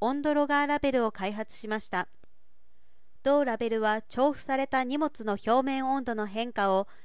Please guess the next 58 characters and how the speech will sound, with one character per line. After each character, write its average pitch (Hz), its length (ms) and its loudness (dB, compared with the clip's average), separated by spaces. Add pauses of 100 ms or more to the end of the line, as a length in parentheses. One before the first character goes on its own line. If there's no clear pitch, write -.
(140)
任 285 280 0
意 247 60 -4
の 220 120 0
間 214 240 -4
隔 240 240 -4
で 214 140 2
自 208 180 -8
動 254 180 4
記 302 160 -4
録 277 200 0
し 196 180 -6
続 202 240 -10
け 196 140 -4
ま 202 160 0
す。 - 200 -12 (1000)
五 220 120 -2
メ 277 160 0
ー - 20 -10
ト 285 180 -2
ル 285 160 -2
程 294 180 2
度 262 120 0
の 233 100 -4
通 226 280 -2
信 254 240 -6
が 247 100 -4
可 233 160 -6
能 240 180 -2
な 233 240 -2 (240)
ユ 233 160 2
ー 269 60 4
エ 269 100 6
イ 262 60 -2
チ 262 120 -2
エ 254 80 0
フ - 200 -10
帯 240 160 -2
と、 226 260 0 (380)
ス - 160 -6
マ 269 120 2
ホ 277 140 -6
へ 294 140 -2
の 262 160 -2
搭 214 260 -4
載 254 220 -2
が 247 120 -2
進 226 300 -8
む 233 240 -4 (100)
エ 202 100 -2
ヌ 240 100 -2
エ 285 120 -2
フ 277 160 -10
シ 294 220 -4
ー 285 40 -4
の 240 120 -2
周 240 300 -2
波 262 160 -4
数 254 260 -4